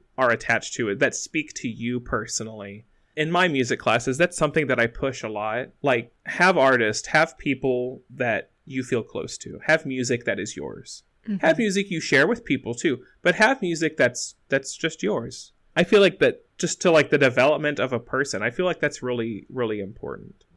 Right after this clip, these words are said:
Speaker 1: 'Cause that's, it's something that you can't get from anywhere else, I feel.
Speaker 2: Mm-hmm.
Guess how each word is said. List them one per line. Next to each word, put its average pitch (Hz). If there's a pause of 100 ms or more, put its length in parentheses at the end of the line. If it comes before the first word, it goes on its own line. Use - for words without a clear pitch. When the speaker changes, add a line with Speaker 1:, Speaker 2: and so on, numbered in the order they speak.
(160)
Speaker 1:
'Cause 147
that's, 151 (100)
it's -
something 180
that 147
you 131
can't 123
get 110
from 131
anywhere 101
else, -
I -
feel. - (120)
Speaker 2:
Mm-hmm. 170